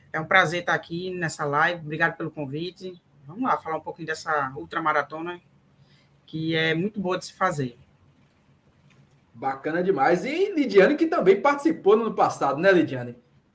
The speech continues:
Speaker 2: Estava lá. Eu, infelizmente, não participei no ano passado porque eu estava dodói. Estava com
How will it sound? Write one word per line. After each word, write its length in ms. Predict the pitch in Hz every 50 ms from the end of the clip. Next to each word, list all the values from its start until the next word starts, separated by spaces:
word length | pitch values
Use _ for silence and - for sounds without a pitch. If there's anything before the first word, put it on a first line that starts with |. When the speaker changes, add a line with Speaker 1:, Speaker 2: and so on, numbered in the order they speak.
| _ _ _
Speaker 2:
Estava 480 | - - - - 247 240 240 233 202
lá. 320 | 185 190 196 220 214 - - -
Eu, 240 | 294 330 339 330 311
infelizmente, 560 | 294 285 294 277 254 254 190 214 247 240 -
não 140 | 220 226 -
participei 320 | 233 214 214 - 202 214
no 60 | 208
ano 100 | 208 196
passado 260 | 196 190 185 208 220
porque 160 | 214 - - 269
eu 60 | 262
estava 260 | 254 - 247 240 240
dodói. 480 | 247 277 277 180 160 156 165 170 160 151
Estava 400 | - - - 180 185 202 208 -
com 260 | - 220 220 190